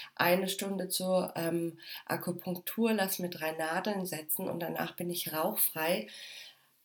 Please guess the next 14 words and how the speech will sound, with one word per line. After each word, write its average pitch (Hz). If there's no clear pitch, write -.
sollte 247
vielleicht 214
wissen, 233
dass -
diese 180
Sucht 208
so 220
krass -
in 190
den 175
neuronalen 202
Verbindungen 180
vorhanden 151
ist, 143